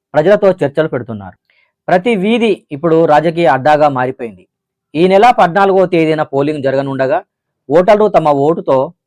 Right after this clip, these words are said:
అభ్యర్థుల భవితవ్యాన్ని నిర్ణయించనున్నారు. ప్రచారం మాత్రం చివరి రోజు వరకు గట్టిగానే సాగబోతుంది. ఈ ఎన్నికలపై మీ అభిప్రాయం ఏమిటి?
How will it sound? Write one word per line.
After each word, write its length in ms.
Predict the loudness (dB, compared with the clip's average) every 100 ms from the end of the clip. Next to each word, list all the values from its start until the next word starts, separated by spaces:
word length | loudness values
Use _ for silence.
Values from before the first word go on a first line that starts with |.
| _ _ _ _
అభ్యర్థుల 480 | -2 2 2 2 2
భవితవ్యాన్ని 680 | 4 2 2 2 2 0 -2
నిర్ణయించనున్నారు. 800 | -4 -4 -4 -6 -10 -12 -16 -20 _ _ _ _ -4
ప్రచారం 480 | -2 4 4 4 2
మాత్రం 340 | 0 0 -2 -4 _ _ -2
చివరి 220 | 2 2
రోజు 240 | 4 2
వరకు 380 | 4 2 0 -12 _ _ -6
గట్టిగానే 380 | -4 -2 0 -2
సాగబోతుంది. 680 | 0 0 0 -4 -6 -10 -14 _ _ _ _ _ _ _ _ _ _
ఈ 120 | -2 2 2
ఎన్నికలపై 680 | 2 2 4 4 2 0 -6
మీ 160 | -4 0
అభిప్రాయం 520 | 2 2 2 2 0
ఏమిటి? 420 | -6 -4 -4 -6